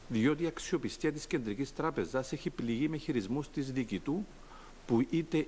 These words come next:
είναι, είτε φαίνεται να είναι εκβιαστική προς τη Βουλή των Αντιπροσώπων. Οι επιλογές όμως ήταν καθαρά δικές του. Η εισήγηση μου, ε, έχει δύο στοιχεία.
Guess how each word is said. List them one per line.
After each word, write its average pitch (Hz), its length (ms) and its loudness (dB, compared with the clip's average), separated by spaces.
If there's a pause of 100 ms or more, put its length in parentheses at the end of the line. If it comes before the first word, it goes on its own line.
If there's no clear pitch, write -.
είναι, 160 440 2 (380)
είτε 170 300 2
φαίνεται 175 600 0
να 107 120 0
είναι 135 340 0 (200)
εκβιαστική 123 720 0
προς 147 240 -4
τη 160 100 0
Βουλή 127 220 2
των 143 120 -2
Αντιπροσώπων. 123 600 -2 (1200)
Οι 123 80 8
επιλογές 113 560 2
όμως 156 240 -2
ήταν 151 160 -2
καθαρά 117 340 0
δικές 113 320 0 (120)
του. - 60 -18 (640)
Η 101 100 8
εισήγηση 110 580 2
μου, 107 260 0 (200)
ε, - 20 0
έχει 127 240 -2
δύο 147 140 2
στοιχεία. - 440 -4